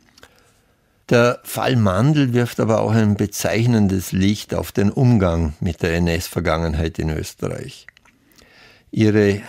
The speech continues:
Heimatgemeinde Münzkirchen hat im November neunzehnhundertfünfundsiebzig eine Todeserklärung für sie ausgestellt, wonach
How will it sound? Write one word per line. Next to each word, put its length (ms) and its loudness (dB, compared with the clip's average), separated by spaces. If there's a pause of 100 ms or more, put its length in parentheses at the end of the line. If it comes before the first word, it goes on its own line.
Heimatgemeinde 880 0
Münzkirchen 960 -2 (300)
hat 240 -4
im 100 0
November 560 2
neunzehnhundertfünfundsiebzig 1160 -2
eine 220 0
Todeserklärung 1080 -2
für 180 -8
sie 140 -4
ausgestellt, 840 -4 (560)
wonach 360 2